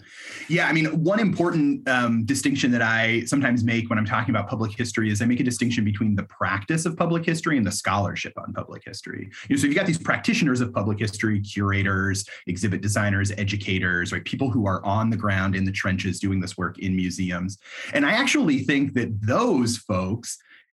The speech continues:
get religion in some way or, or, or, or are compelled, right? Like Rosenzweig and Thelen, right, in their book, like, are compelled to talk about religion or incorporate it into the exhibits that they, they design, the educational work that they do. A-, and there are tons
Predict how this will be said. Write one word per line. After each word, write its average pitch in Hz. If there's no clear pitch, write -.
get 175
religion 85
in 104
some 90
way 76
or, 135
or, 147
or, 131
or 147
are 135
compelled, 135
right? 147
Like 135
Rosenzweig 135
and 127
Thelen, 135
right, 123
in 123
their 120
book, 143
like, 135
are 143
compelled 208
to 123
talk 127
about 113
religion 110
or 104
incorporate 117
it 101
into 107
the 104
exhibits 101
that 104
they, 104
they 117
design, 98
the -
educational 110
work 101
that 101
they 98
do. 101
A-, 202
and 208
there 226
are 233
tons 247